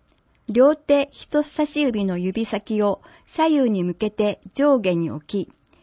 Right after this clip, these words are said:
垂直に交互に回す。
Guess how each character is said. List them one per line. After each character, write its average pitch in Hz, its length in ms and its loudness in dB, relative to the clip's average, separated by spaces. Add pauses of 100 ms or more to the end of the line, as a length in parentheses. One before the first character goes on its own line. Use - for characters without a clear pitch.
(160)
垂 320 280 -2
直 220 340 -4
に 180 280 -2
交 302 240 2
互 180 160 0
に 160 160 -2
回 160 280 -6
す。 185 280 -8